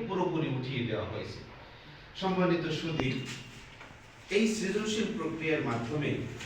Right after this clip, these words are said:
আমরা দেখেছি আমাদের শিক্ষার্থীরা লেখার অভ্যাস গড়ে তুলেছে এবং তাদের নিজের বোঝ তারা খাতার মধ্যে প্রকাশ করতে শিখেছে, যেটা একটা সময় আমাদের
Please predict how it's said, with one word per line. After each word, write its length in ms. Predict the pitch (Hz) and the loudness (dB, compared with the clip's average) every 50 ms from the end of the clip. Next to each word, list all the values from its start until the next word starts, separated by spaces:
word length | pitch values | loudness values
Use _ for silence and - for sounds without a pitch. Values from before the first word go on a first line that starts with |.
| - - - - - | -10 -10 -10 -6 -2
আমরা 180 | 131 135 139 135 131 | 0 0 2 2 0
দেখেছি 280 | 123 - 165 170 - - 127 123 | 0 0 0 0 0 0 0 2
আমাদের 260 | 127 127 123 123 123 120 - - | 2 0 0 0 -2 -2 -2 -2
শিক্ষার্থীরা 600 | 156 151 - - 180 170 156 151 151 135 - - - - - - - - - - - - - - - - | -4 -4 -2 0 0 2 2 2 0 -2 -2 -2 -4 -6 -8 -10 -12 -14 -14 -16 -16 -16 -12 -6 0 4
লেখার 340 | 175 175 175 196 185 170 175 - - | 4 4 4 4 2 2 2 2 2
অভ্যাস 300 | 135 131 - 151 156 151 139 131 | 0 0 0 0 0 0 0 0
গড়ে 180 | 123 123 117 110 110 107 | -2 -2 -2 -2 -2 -4
তুলেছে 320 | 104 98 - - - - - - - - - - - - - - - - 165 | -4 -6 -6 -6 -8 -8 -10 -10 -12 -12 -14 -14 -14 -14 -14 -14 -8 -4 2
এবং 140 | 180 208 214 - - 175 | 4 6 6 6 6 4
তাদের 240 | 175 170 180 175 160 151 147 | 4 4 4 4 4 4 2
নিজের 260 | 139 139 - 185 180 175 - - - | 2 4 6 6 8 6 6 6 6
বোঝ 260 | 190 185 170 - - - - - - | 8 8 8 8 6 4 2 0 0
তারা 180 | 123 120 120 120 120 - | 0 2 2 0 -2 -2
খাতার 300 | 131 127 - 147 143 135 127 127 | -4 -2 0 0 0 0 0 0
মধ্যে 240 | 123 123 - 156 156 151 - | -2 -2 -2 -2 -4 -4 -2
প্রকাশ 260 | 127 - - 151 147 143 - | -2 -2 -2 -2 -2 -4 -4
করতে 220 | - 113 117 117 120 - - | -4 -4 -4 -4 -6 -4 -4
শিখেছে, 400 | 180 175 156 143 131 120 - - - - - - - - - - - 151 151 - | -2 -2 0 0 -2 -2 -4 -6 -8 -10 -12 -14 -16 -18 -14 -8 -6 -2 0 2
যেটা 220 | 180 170 180 - - - - 147 147 | 2 4 6 6 6 6 6 4 2
একটা 200 | 147 - 190 185 180 180 | 0 0 0 0 0 0
সময় 280 | 190 180 165 156 123 120 - 135 | 0 0 0 0 0 -2 -2 -2
আমাদের 280 | 139 147 143 143 147 | -2 -2 -2 0 0